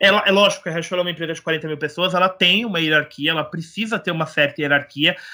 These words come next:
mas essa hierarquia não significa burocracia. Acho que isso é muito importante falar. A Riachuelo é sim uma empresa de hierarquia, precisa ter, a gente, isso eu acho que é uma coisa que tá, tá muito bem estruturada, mas a gente capacita e desenvolve os nossos gestores, a nossa liderança,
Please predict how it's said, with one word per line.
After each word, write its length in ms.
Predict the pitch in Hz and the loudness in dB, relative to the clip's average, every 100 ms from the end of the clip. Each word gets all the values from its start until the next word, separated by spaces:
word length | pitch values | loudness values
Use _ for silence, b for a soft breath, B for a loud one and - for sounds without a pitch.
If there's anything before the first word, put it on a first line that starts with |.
| B | B
mas 160 | - 156 | -2 0
essa 200 | 175 196 | 2 4
hierarquia 400 | 190 185 180 202 | 4 4 2 -2
não 100 | 190 | -2
significa 480 | 185 185 180 185 202 | -6 -8 -8 -8 -8
burocracia. 960 | 160 180 190 190 196 - - 147 131 - _ | -4 -2 -2 0 -2 -2 -4 -2 -2 -4 _
Acho 220 | 139 - | -6 -6
que 60 | - | -10
isso 140 | - | -4
é 60 | 160 | -4
muito 320 | 147 151 160 | -2 -4 -4
importante 400 | 180 175 175 165 | -6 -6 -6 -4
falar. 420 | - 180 143 123 B B B | 0 2 2 0 B B B
A 80 | 127 | 2
Riachuelo 560 | 160 165 - 165 165 165 | 4 2 0 -2 2 2
é 80 | |
sim 180 | 175 - | 2 -2
uma 120 | 180 | -6
empresa 280 | 160 156 151 | -6 -6 -8
de 120 | 139 | -6
hierarquia, 420 | 143 139 135 170 208 | -2 -2 -2 -4 -4
precisa 480 | - 139 190 180 | -6 -8 -6 -4
ter, 280 | 170 151 147 | -4 0 2
a 40 | 175 | 2
gente, 340 | 147 - 139 - | -2 -10 -14 -12
isso 220 | 139 147 | -8 -2
eu 60 | 143 | 0
acho 160 | 143 | -2
que 60 | - | -6
é 20 | |
uma 120 | 147 | -6
coisa 220 | 143 143 143 | -4 -6 -6
que 120 | - | 0
tá, 180 | 143 139 | 2 2
tá 160 | 139 | -2
muito 220 | 139 151 | -8 -6
bem 100 | 151 | -6
estruturada, 540 | 147 147 139 135 147 170 B B - | -6 -8 -2 2 2 2 B B -2
mas 160 | 151 165 | 2 2
a 60 | |
gente 200 | 165 175 | 0 -2
capacita 600 | - 175 180 - 226 226 | -4 -2 -2 -2 -6 -6
e 20 | |
desenvolve 520 | 185 175 180 156 151 143 | -6 -6 -2 0 -2 -4
os 120 | 139 | -6
nossos 320 | 151 151 139 | -6 -6 -8
gestores, 500 | 139 - 151 151 131 | -10 -6 -2 -2 0
a 60 | 143 | -2
nossa 220 | 139 139 | -4 -6
liderança, 580 | 139 131 139 190 196 | -4 0 4 2 0